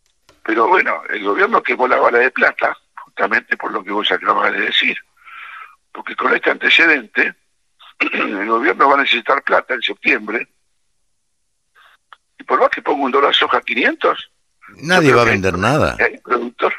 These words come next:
Speaker 1: ahí va a decir, "No, flaco, esta curva ya me la, ya me la traí,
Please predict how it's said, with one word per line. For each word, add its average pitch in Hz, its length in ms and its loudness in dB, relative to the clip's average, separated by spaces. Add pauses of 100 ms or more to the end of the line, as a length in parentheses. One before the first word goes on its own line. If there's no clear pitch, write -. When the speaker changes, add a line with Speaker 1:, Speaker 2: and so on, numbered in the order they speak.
Speaker 1:
ahí - 160 -2
va 349 80 2
a - 40 2
decir, - 260 -4
"No, - 160 0
flaco, - 440 -6 (1000)
esta - 240 -2
curva 170 260 0
ya 123 140 2
me 120 100 0
la, 117 180 -4
ya 120 140 0
me 113 80 0
la 117 140 0
traí, 117 360 2